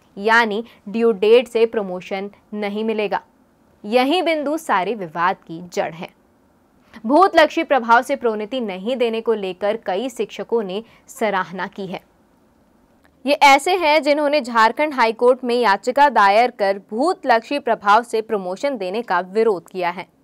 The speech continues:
ये सभी शिक्षक दो हज़ार पन्द्रह सत्रह में नियुक्त हुए हैं। इन्होंने झारखंड प्रगतिशील शिक्षक संघ के नाम से हाई कोर्ट में याचिका दायर की थी।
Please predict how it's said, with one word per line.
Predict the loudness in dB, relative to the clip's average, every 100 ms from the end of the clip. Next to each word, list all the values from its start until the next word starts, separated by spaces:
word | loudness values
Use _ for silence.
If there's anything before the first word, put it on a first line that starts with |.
| _ _ -18 0
ये | 0
सभी | 4 4 2
शिक्षक | 0 -4 -2 -6
दो | -4 -10
हज़ार | -8 -2 -2 -2
पन्द्रह | -8 -2 -2 -2
सत्रह | -6 -6 -6
में | -4 -8
नियुक्त | -8 -6 -6 -8 -14
हुए | -12
हैं। | -12 -14 _ _ _ _ _ _ -18 -2
इन्होंने | 2 4 4
झारखंड | 2 4 6 6 0 0
प्रगतिशील | 2 0 -2 -8 -6 -4 -4
शिक्षक | -4 -6 -6 -8
संघ | -8 -10 -6
के | -6
नाम | -4 -4 -6 -6
से | -6 -6
हाई | -2 -2 -4 -6
कोर्ट | -4 -4 -6
में | -8
याचिका | -6 -6 -8 -8 -2
दायर | -2 -2
की | -6 -12
थी। | -12